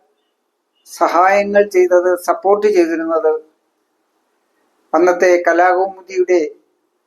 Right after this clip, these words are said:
എഡിറ്ററായിരുന്ന മലയാളത്തിലെ പ്രഗത്ഭനായ പത്രാധിപർ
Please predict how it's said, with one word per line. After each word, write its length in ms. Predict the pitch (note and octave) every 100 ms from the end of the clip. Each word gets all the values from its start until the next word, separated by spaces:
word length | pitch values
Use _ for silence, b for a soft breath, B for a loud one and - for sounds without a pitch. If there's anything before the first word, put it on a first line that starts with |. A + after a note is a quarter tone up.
| E3
എഡിറ്ററായിരുന്ന 840 | E3+ F3+ F3 F#3 F3+ F3 E3+ F3 E3 C#3+ - _ _ _ _ _ _ _ _ _ _ _ _ _ _ _ _ _ _ _ - F3
മലയാളത്തിലെ 680 | E3+ F#3 F#3 F#3 F3+ G3+ F3+ -
പ്രഗത്ഭനായ 800 | F#3 G3 G3+ - G3+ G3+ G#3 G#3+ G#3
പത്രാധിപർ 600 | F3+ F3 F#3 F3+ E3+ F3